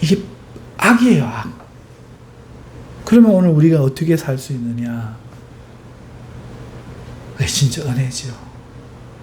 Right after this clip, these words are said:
정말 은혜예요. 내가 살아서 누구 한 사람 못 먹고.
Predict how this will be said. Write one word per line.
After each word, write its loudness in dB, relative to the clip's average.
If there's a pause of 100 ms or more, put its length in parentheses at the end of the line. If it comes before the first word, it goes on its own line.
(840)
정말 -4
은혜예요. -2 (3250)
내가 6
살아서 -2 (340)
누구 0
한 4
사람 0 (1120)
못 6
먹고. 0